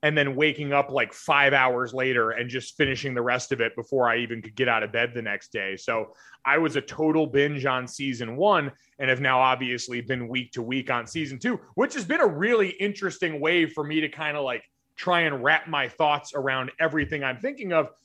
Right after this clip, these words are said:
'cause I have to remind myself, not only did I binge watch this all in one sitting the first time,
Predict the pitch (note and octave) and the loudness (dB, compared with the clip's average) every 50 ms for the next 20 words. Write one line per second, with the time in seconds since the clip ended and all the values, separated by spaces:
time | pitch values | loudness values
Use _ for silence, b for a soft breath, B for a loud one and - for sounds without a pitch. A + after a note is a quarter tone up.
0 | b b b b b _ - G3+ B3 B3 A3+ G#3+ G#3+ F#3+ E3+ D#3+ F3 G3+ A3 G#3+ | b b b b b _ 0 2 4 6 6 4 2 0 -2 0 0 0 0 2
1 | F#3 D#3+ D3 - E3 C#3+ A#2+ A#2 C#3+ E3 F3 E3 E3+ D#3+ D#3+ D#3+ D#3+ D#3 D3+ C#3+ | 2 0 0 0 0 -2 -2 -2 0 2 4 4 4 2 2 0 -2 -4 -6 -6
2 | C#3 C3+ C3 B2+ B2+ B2+ D3+ D3+ C#3+ C#3 C3 B2 B2 A#2 - E3 E3+ E3+ E3 C#3 | -6 -6 -6 -6 0 4 6 6 6 6 4 2 0 -2 -2 0 0 0 -2 -2
3 | C#3+ D3 C#3 C3 B2+ B2+ - - C3+ A#2+ - D#3 D3 C#3 C#3 C3+ C3 C3 B2 A#2+ | 0 2 2 2 2 0 0 -2 -2 0 2 2 2 2 2 0 -2 -4 -6 -4
4 | - C#4+ D4+ C4+ G#3 F3 - - D#3+ D3+ C#3 - D3+ C#3 C#3 | -4 -2 -2 0 0 -2 0 2 2 0 0 0 -2 -2 -2